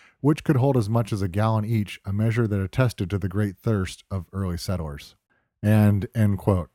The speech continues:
Now, any decent tavern had its own flip. The real competition was to create a unique variation. So you can draw your own modern day parallel here between craft cocktail bars and what they're doing on different variations on a theme.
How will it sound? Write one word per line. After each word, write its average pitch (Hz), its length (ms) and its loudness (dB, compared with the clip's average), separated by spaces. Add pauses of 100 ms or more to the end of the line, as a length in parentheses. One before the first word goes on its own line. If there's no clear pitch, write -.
(120)
Now, 107 300 2 (460)
any 143 200 6
decent 123 400 2
tavern 110 340 4
had 101 220 2
its 95 140 -4
own 104 200 0
flip. 92 400 -6
The 104 80 -4
real 110 220 0
competition 101 640 -2
was 92 140 -4
to 101 100 -6
create 101 280 -2
a 95 160 -2
unique 101 420 0
variation. 90 840 -4
So 92 320 -4 (300)
you 110 120 4
can 107 100 4
draw 117 240 6
your 110 200 2
own 110 160 2
modern 107 360 0
day 95 200 -2
parallel 95 560 -2
here 98 260 -2
between 90 360 -6
craft 95 300 -4
cocktail 95 460 -6
bars 87 380 -6
and 90 120 -6
what 90 160 -6
they're 95 160 -6
doing 92 320 -6
on 85 200 -6
different 90 340 -8
variations 90 560 -4
on 90 140 -2
a 78 40 -6
theme. 76 420 -8